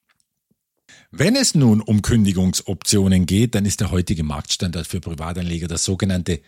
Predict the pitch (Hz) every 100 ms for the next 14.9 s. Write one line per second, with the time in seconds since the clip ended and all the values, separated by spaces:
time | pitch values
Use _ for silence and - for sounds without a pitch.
0 | _ - - - 123 131 131 117 104 -
1 | 92 90 85 80 76 67 - - 90 82
2 | - - 104 110 92 101 90 80 - 87
3 | - 85 80 78 - - _ 104 120 -
4 | 110 143 147 208 - - - - - -
5 | _ 117 110 - - 117 131 - 101 87
6 | - - 151 104 90 98 127 113 190 202
7 | - _ _ - 110 151 214 - 160 269
8 | 214 147 147 139 123 208 160 - - 247
9 | - - 185 143 113 110 127 262 - -
10 | 78 85 - 113 104 131 185 _ _ -
11 | - - - 131 143 139 - 143 123 113
12 | 175 170 160 147 - 196 220 147 - 73
13 | 110 - 113 104 104 90 85 - 87 82
14 | 90 87 - 82 - 71 - -